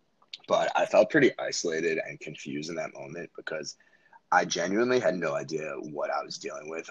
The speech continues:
or that it wasn't what everyone else felt. And it's a pretty tough moment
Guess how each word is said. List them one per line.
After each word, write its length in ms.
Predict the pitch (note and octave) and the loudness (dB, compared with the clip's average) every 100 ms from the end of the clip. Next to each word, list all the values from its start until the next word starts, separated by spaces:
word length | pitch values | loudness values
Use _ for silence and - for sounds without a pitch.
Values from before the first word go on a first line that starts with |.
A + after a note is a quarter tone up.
| - | -6
or 200 | D#2+ D2+ | -4 -4
that 320 | C#2 C#2+ D2+ | -6 -6 -6
it 120 | D#2+ D2+ | -6 -4
wasn't 460 | C#2 C2+ C#2 C#2+ _ _ _ _ _ _ - | -4 -6 -10 -14 _ _ _ _ _ _ -10
what 280 | E2 D2 D#2 | -6 -4 -4
everyone 400 | E2+ D#2+ D2+ C#2 | -6 -4 -4 -4
else 260 | C2+ - | -4 -2
felt. 380 | - E2 D2+ - - _ _ _ | 0 4 4 2 -8 _ _ _
And 260 | D#2+ D2 C#2 - | -8 -6 -10 -8
it's 160 | - | -6
a 60 | - | -2
pretty 240 | A2+ A#2+ | 4 4
tough 500 | - E2+ - - - - _ _ | 6 4 4 -2 -18 -20 _ _
moment 640 | F2 D#2+ D#2+ E2+ D2+ C#2+ | -10 -6 -4 -4 -6 -8